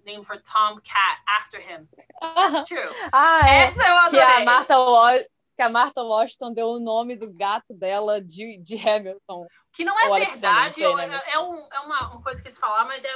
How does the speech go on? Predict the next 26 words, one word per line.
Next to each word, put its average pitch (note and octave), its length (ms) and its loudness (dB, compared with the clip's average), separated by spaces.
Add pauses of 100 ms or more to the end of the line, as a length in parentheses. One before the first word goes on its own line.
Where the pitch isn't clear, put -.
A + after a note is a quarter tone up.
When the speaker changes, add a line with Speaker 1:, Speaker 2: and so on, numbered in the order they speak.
(140)
Speaker 1:
boni-, D4+ 240 -12
eu C#4+ 240 -6
achei C#4+ 220 -6
engraçado C#4 440 -4
que - 100 -20
o - 20 -14
Hamilton B3 460 -12
vira A3+ 180 -18
e - 20 -16
fala, G#3 300 -10
"That's", G#3+ 320 -18 (220)
é D4 80 -10
verdade. G3 580 -10 (500)
Um, A3+ 380 0 (240)
mas C4+ 160 -4
eu D#4 80 2
adoro D#4 340 0
é F#4+ 60 -8
que E4+ 160 -14
os, C#4 260 -16 (160)
quando C#4+ 220 -10
é C4 140 -6
o, A#3+ 120 -14
é B3+ 100 -6
o A#3 140 -10 (100)
Lawrence, E4 920 -12